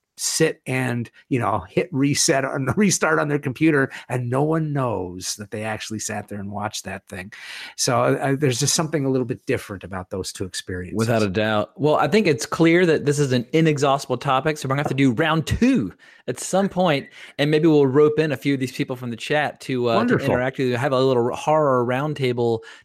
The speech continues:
Speaker 2: discussion. But I can't thank both of you guys enough, and everyone in the chat hanging out.
Speaker 1: Thank you
Speaker 2: Clearly,
Speaker 1: so
Speaker 2: actually,
Speaker 1: much.
Speaker 2: people are enjoying, uh, freaking out about horror flicks, but yeah, it's, horror stories,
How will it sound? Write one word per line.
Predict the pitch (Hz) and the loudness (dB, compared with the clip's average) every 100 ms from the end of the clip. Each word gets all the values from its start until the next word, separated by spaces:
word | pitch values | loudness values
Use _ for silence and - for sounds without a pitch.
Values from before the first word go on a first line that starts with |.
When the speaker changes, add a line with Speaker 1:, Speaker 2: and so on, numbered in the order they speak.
| - | -10
Speaker 2:
discussion. | 120 - 156 147 135 123 | -8 0 0 0 -2 0
But | 120 117 - - | -2 -2 -14 -8
I | |
can't | 131 190 151 | -4 -2 -2
thank | - 135 117 | -2 -4 0
both | 147 151 | 0 2
of | |
you | 143 | 0
guys | 127 120 | 0 0
enough, | 123 120 | -2 -2
and | 123 | 0
everyone | 156 160 147 | 2 4 2
in | |
the | 127 | -2
chat | - 156 127 | -2 -2 -2
hanging | 139 135 131 | -4 -2 0
out. | 135 123 - - - | 0 -2 -8 -18 -2
Speaker 1:
Thank | 170 | 2
you | 208 | 4
Speaker 2:
Clearly, | 175 | 4
Speaker 1:
so | |
Speaker 2:
actually, | 135 127 | 2 2
Speaker 1:
much. | 120 - | -2 0
Speaker 2:
people | 170 160 | 2 4
are | 139 | 2
enjoying, | 127 135 156 131 127 123 | 2 2 2 0 -4 -6
uh, | 127 123 120 - _ | -4 -4 -4 -12 _
freaking | 147 143 | -6 -4
out | 135 127 | -4 -2
about | 117 | -2
horror | 98 131 139 | 0 0 0
flicks, | 110 104 - | -2 -6 -6
but | - 107 _ - - | -10 -10 _ -20 -4
yeah, | 151 | -4
it's, | 87 - _ _ _ | -4 -16 _ _ _
horror | - 202 202 | -6 0 0
stories, | 170 - 160 156 151 | 0 2 4 6 4